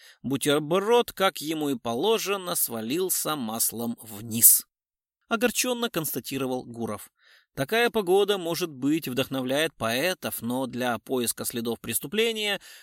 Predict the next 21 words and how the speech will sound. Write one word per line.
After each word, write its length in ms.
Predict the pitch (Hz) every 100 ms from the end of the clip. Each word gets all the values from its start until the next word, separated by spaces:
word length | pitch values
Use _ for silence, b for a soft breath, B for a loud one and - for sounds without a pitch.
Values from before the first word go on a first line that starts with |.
| B
худшего 540 | - 262 - 233 220
времени 540 | 196 202 202 196 196 185 -
не 280 | 120 127
придумаешь». 1040 | 165 135 156 120 117 107 104 98 98 - - _ _ _ _ b b b b b -
«А 80 | 147
я 380 | 247 294 269
вот 240 | 240 262 240
всё 400 | - - 262 262
думаю 640 | 175 240 254 240 220 220
про 180 | 185 180
последние 480 | 202 - 240 202 214
слова 440 | 208 214 220 214
этого 320 | - 196 214 202 -
парня», 540 | 269 220 127 110 95 _ _ _ _
вдруг 340 | 214 208 247
сказал 360 | - 190 151 156
Кричко. 500 | - 143 - 123 - _ _ _ _ _ _ _
«Что 440 | - - 254 247
это 420 | 226 226 208 208 -
может 340 | 190 196 190
означать? 580 | 196 190 208 - 101 -